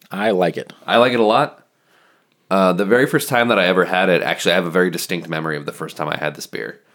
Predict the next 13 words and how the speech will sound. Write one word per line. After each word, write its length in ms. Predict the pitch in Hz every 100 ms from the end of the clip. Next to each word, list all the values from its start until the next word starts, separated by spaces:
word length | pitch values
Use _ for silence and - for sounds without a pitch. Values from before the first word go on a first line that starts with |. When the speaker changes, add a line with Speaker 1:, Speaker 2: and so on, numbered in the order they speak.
| _ _ _ _ -
Speaker 2:
And 120 | 98
it 120 | 87
was 680 | 90 87 82 82 76 - - _ -
the 160 | 92 98
day 200 | 95 95
after 680 | 92 - 117 107 107 - -
that, 440 | 92 87 76 - -
uh, 420 | 85 76 76 62
we 160 | 90 95
moved 380 | 90 90 95 -
from 440 | - 85 80 78 -
our 500 | 80 80 78 80 - _ _ _
house 560 | - 101 92 90 -